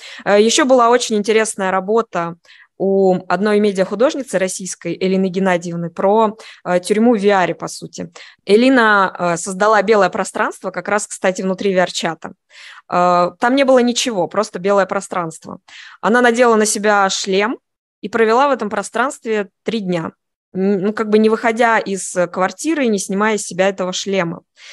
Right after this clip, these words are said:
И, как вы понимаете, это уже можно, наверное, считать пыткой.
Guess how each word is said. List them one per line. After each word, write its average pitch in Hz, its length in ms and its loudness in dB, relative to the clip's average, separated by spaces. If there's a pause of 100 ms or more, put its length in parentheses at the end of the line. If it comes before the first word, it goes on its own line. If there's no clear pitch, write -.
(260)
И, 233 320 -2
как 233 160 -4
вы 247 80 4
понимаете, 254 540 2
это 247 140 0
уже 233 160 0
можно, 247 260 0
наверное, 214 340 0
считать 196 420 -8
пыткой. 175 460 -10